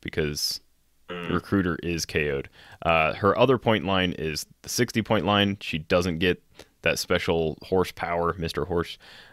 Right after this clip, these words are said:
Speaker 1: uh, but she does still have the two traits. Uh, starts on, uh, prob and blades, and then, uh,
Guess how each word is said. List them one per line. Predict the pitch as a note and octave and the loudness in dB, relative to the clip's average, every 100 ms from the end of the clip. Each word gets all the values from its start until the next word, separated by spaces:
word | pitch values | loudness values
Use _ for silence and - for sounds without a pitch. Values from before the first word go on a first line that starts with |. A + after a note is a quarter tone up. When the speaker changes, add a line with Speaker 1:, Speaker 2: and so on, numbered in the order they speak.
| - | -2
Speaker 1:
uh, | E2+ D#2 | 2 2
but | C#2+ D#2+ | 0 0
she | - | 0
does | E2+ F#2 F2+ | 2 2 2
still | - F2+ | 2 0
have | F2 E2 E2 E2 | 2 2 0 -2
the | D#2+ | -6
two | - E2+ | -4 -6
traits. | - F2 E2+ E2 - - - _ _ - | -2 0 0 0 -4 -6 -8 _ _ -10
Uh, | - D2 | -4 -2
starts | - - F2 - | -2 0 0 2
on, | E2+ D#2 D2+ D2 D2+ _ _ _ _ _ _ _ _ - | 0 0 -2 -6 -10 _ _ _ _ _ _ _ _ -12
uh, | D2 C2 | -8 -8
prob | - - F#2+ F2 E2+ - | -8 0 2 4 2 -2
and | C#2+ E2 | -10 -4
blades, | E2+ F2 E2+ E2+ E2 - - _ _ - | 0 2 2 -2 -4 -10 -14 _ _ -8
and | E2+ | -2
then, | F2+ F2 F2 E2+ | 0 0 0 -2
uh, | C#2 D2+ D2+ C2 | -4 -4 -6 -8